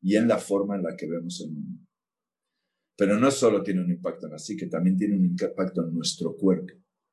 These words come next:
El cuerpo, eh, contiene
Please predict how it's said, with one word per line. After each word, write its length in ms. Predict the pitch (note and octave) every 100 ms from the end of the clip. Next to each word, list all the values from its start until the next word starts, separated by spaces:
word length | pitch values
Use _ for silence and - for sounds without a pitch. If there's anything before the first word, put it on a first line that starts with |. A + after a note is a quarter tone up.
| _ _ -
El 220 | - E3+
cuerpo, 760 | A2 A#2 A#2 C3 D3 D#3 - - _ _ _ _ _ _ _ _ _ -
eh, 1080 | F#2 F#2 F#2 F#2 F2+ F2+ F2+ F2 F2 E2+ E2+ - _ _ -
contiene 880 | G#2 G2+ G2+ A#2 A2+ F#2 E2+ -